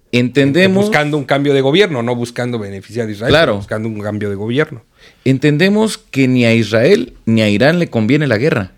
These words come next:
Speaker 2: Ahora no, por eso también se están lanzando ataques, por eso están en un round uno, esperando que también baje la intensidad y,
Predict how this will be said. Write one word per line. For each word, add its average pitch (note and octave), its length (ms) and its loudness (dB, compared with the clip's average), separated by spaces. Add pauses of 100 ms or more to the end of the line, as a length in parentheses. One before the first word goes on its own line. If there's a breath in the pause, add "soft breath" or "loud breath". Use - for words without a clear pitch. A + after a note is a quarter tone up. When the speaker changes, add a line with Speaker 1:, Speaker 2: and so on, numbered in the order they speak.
(480)
Speaker 2:
Ahora F3 320 4
no, D3+ 300 2
por C#3 140 4
eso E3 180 0
también F3 280 4
se D#3+ 100 -2
están D3 240 -2
lanzando C#3 580 0
ataques, B2+ 420 -4
por A#2 220 -6
eso C#3 140 -4
están C#3+ 260 -2
en A2+ 140 -2
un A#2+ 120 -4
round A2 320 -2
uno, C#3 400 -4
esperando A#2 600 -4
que B2 100 -4
también A2+ 340 -2
baje A#2+ 280 -2
la A2+ 100 -6
intensidad G#2+ 640 -6
y, G#2+ 220 -14